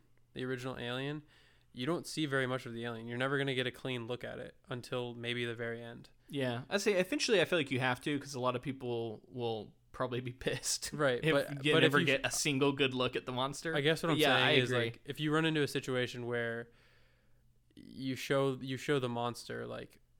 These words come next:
Speaker 1: twenty minutes into the movie and you
Speaker 2: Yeah.
Speaker 1: show its full form, people aren't gonna be that scared anymore because it's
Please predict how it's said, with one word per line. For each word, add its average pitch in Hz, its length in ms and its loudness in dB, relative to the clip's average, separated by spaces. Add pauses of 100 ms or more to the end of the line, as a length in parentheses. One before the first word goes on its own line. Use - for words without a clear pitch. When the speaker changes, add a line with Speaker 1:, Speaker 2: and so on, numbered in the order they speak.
Speaker 1:
twenty 139 280 0
minutes 131 300 0
into 120 140 -2
the 113 100 -6
movie 120 520 -4
and 127 120 -2
you 123 60 0
Speaker 2:
Yeah. 117 80 2
Speaker 1:
show 123 120 2
its 120 120 -4
full 131 220 -4
form, 123 440 -6
people 139 320 -6
aren't 131 160 -6
gonna 127 120 -4
be 117 120 -6
that 117 200 -4
scared 131 300 -8
anymore 117 320 -10
because 117 360 -6
it's - 280 -10